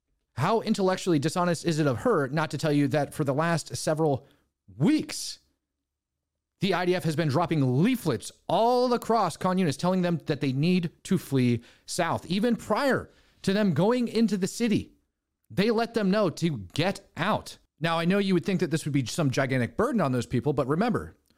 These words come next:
war's coming to them. It would behoove them to get the heck out of there. Not to mention, how far away is the refugee site from the center of Khan Yunis?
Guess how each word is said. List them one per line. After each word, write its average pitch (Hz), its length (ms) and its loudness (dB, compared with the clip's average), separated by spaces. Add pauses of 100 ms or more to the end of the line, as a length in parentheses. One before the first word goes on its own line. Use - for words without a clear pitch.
(180)
war's 208 300 0
coming 113 260 -2
to 107 100 -6
them. 85 280 -10 (1400)
It 170 40 -2
would 180 160 2
behoove 196 400 4
them 165 220 -4 (280)
to - 60 -12
get - 140 -2
the 147 80 -4
heck 214 260 -4
out 220 160 0
of 269 60 0
there. 98 180 -6 (680)
Not 208 220 0
to 214 60 -2
mention, 220 260 -2
how 175 280 0
far 202 240 0
away 170 280 2
is 160 280 -2
the 156 80 0
refugee 147 440 0
site 175 380 -2
from 151 120 -2
the 135 60 0
center 156 200 -2
of 131 60 -4
Khan 147 160 -2
Yunis? 170 240 -2